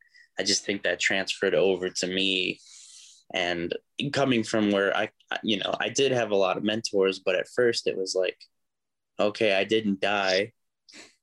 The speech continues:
so I'm gonna keep doing that until something else happens," you know? And I, basically my whole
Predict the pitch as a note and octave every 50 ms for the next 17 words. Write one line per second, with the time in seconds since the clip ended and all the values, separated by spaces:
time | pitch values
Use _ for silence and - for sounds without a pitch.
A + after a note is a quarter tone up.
0 | _ _ - - - - - - - A2 G#2 G2+ G2+ G2 G2 G2 F#2+ G2 G2 G2
1 | G2 F#2+ F#2+ G2 G2 G2 G2+ F#2+ G2 G2 F#2+ F#2+ G2 G2 F#2+ F#2 - - E2+ G#2
2 | A2 G#2 F#2+ F#2+ - - A#2 G#2 G#2 - A#2+ A2+ G#2+ F#2+ F#2+ G2 G#2+ A2+ A#2+ G#2
3 | F#2+ F#2 - _ _ _ _ - G2 G2+ G2+ - G#2 F#2+ F2+ F2 - - G2+ G2+
4 | - G2 G2 G#2 A2 G#2+ - - F2+ F2+ F2+ - - F2+ F#2 F#2 F#2+ F#2+ F#2 F#2
5 | F#2 F#2+ F2+ - - - - - - - - - _ _ _ _ - - - -
6 | _ _ _ - B2 C3+ C3+ - - - A2+ G#2 G#2 G#2 G#2 G#2+ G#2+ G#2+ G#2 G2
7 | F#2 F2+ -